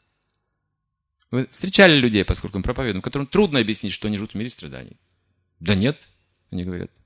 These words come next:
Очень хороший мир. М. Конечно, там где-то кого-то убивают, там где-то трясет, там где-то взрывается, там где-то люди с голоду умирают, но у нас все в порядке, у нас тут есть все для жизни. И мы заработаем, мы уверены в этом. М.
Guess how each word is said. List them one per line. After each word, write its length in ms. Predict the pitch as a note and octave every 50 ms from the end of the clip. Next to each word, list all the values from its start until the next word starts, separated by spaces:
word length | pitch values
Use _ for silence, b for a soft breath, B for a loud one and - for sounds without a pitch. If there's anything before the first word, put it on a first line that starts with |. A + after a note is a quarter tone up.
| _ _ _ _ -
Очень 240 | C3 C#3+ - E3
хороший 360 | D3+ D#3 E3 F3 D#3 - F3+ F3
мир. 200 | C#3+ F#2+ - _ _ _ _ _ _ _ _ _ _ _
М. 180 | - F2 - - _ _ _ _ _ _ _ _ _ _ _ _ _ _ _ _ _ _ _ _ -
Конечно, 360 | - C3+ D3 C#3+ A#2+ - C3
там 160 | - C#3 B2+ A#2+
где-то 220 | B2 A#2 - A#2
кого-то 260 | - B2+ B2+ B2 D3
убивают, 400 | C#3+ C#3 D#3 E3 F3+ F3 E3+ D#3
там 120 | - C3+ B2
где-то 180 | A#2+ - B2
трясет, 500 | - B2+ C3 A#2+ - - F3 F3 E3+ -
там 140 | - B2+ A#2
где-то 180 | A2 A2 A2+ G#2+
взрывается, 720 | G2 A#2 C#3 D3+ F3 F3+ E3+ D#3 - - - D3+ D#3 - b b b b b b b b b b b b b b _ _ _ _ _ _
там 140 | - A#2+ A#2+
где-то 200 | A#2+ A#2+ - B2
люди 160 | A#2 A2+ G#2+
с 80 | G#2 A#2+
голоду 280 | E3 F3+ F3 D#3 E3
умирают, 380 | D#3+ D3+ D3 D3 D3 C#3 - -
но 100 | D#3 E3
у 60 | E3+
нас 200 | F#3 F#3 E3 -
все 120 | - D#3
в 40 | -
порядке, 340 | - A#2+ A2 G#2 - - -
у 40 | B2
нас 100 | A#2 -
тут 140 | - G2 G#2+
есть 200 | G#2+ F#2+ E2+ -
все 180 | - - - - - _ _ -
для 140 | - C#2+ C3+
жизни. 360 | C3+ C#3+ - - - - F2 G#2
И 80 | C3+ D#3
мы 100 | E3 D#3
заработаем, 560 | C3 C3 G#2 F2+ E2+ E2 D#2 - E2 E2 F2
мы 120 | A2+ C3+
уверены 380 | A2+ D#2+ D#2 D#2 C#2+ C2 C#2 B1+
в 40 | C2
этом. 160 | - _ _ _ _ _ _ _ _ _ _ _ _ _ _ _ _ _ -
М. 220 | E2 D#2 D2 -